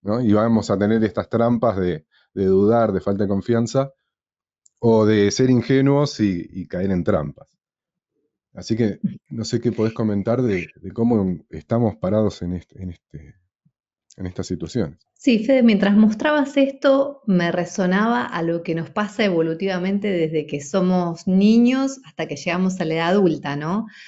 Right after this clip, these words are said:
Speaker 2: Cómo vamos desarrollando nuestra visión y nuestro criterio propio evolutivamente. Es decir,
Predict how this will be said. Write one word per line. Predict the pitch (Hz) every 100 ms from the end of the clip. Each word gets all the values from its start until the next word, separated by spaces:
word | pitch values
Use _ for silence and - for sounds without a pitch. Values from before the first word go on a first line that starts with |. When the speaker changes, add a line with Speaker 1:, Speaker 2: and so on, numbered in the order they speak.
| - _ -
Speaker 2:
Cómo | 202 214
vamos | 208 208 214 226 240 - -
desarrollando | 170 165 165 160 - 190 202
nuestra | 185 170 - 175 156
visión | 170 - - 196
y | 208
nuestro | 180 143 - 165
criterio | 175 160 175 175 165
propio | 185 175 156
evolutivamente. | 151 147 143 156 147 143 143 156
Es |
decir, | 165 165 170